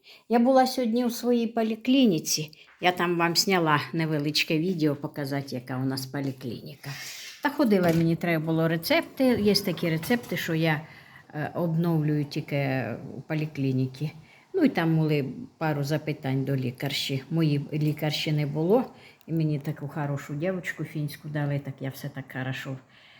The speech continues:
прояснила, те, що мені треба було. Дуже задоволена. Погода хороша, зараз трошки сонечко зайшло, а так тепло, двадцять два градуси. Вже закриваю, бо дуже жарко буде.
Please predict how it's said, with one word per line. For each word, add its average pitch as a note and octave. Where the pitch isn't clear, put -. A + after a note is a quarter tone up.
прояснила, D3
те, -
що -
мені C3+
треба C3
було. C3
Дуже D#3+
задоволена. C3
Погода F#3
хороша, C4
зараз D#3
трошки D3+
сонечко D3
зайшло, F#3+
а -
так -
тепло, C#3
двадцять D#3+
два C#3+
градуси. C3+
Вже C#3+
закриваю, D#3+
бо C#3
дуже D3
жарко C3
буде. C#3